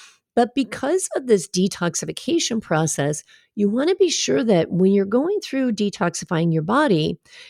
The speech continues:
you're not just releasing these reactive oxygen species or any other kind of toxins that may be in your tissues, but you're getting them out of your body. And so my naturopathic oncologist has recommended what's called a binder,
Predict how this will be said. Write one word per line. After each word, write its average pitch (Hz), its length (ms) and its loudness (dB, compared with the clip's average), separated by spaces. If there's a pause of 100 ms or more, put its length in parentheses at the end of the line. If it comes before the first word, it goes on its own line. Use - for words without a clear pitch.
(120)
you're 190 160 2
not 262 260 4
just 359 360 0
releasing 165 880 -2 (160)
these 160 340 -2
reactive 156 440 4
oxygen 151 460 0
species 151 720 -2
or 139 140 -2
any 151 260 -2
other 151 120 -2
kind 156 200 -4
of 151 80 -6
toxins 160 540 -2
that - 140 -2
may 156 140 0
be 151 160 0
in 151 100 2
your - 100 -4
tissues, - 500 -2 (960)
but 214 160 4
you're 165 80 -2
getting 294 220 4
them 170 100 6
out 165 160 4
of 143 80 -4
your 156 80 0
body. 196 480 0 (320)
And 170 140 4
so 175 240 4
my 208 580 6
naturopathic 156 580 0
oncologist 160 680 0
has 156 180 -2
recommended 156 600 2
what's 160 180 -4
called 147 220 0
a 151 60 2
binder, 143 640 2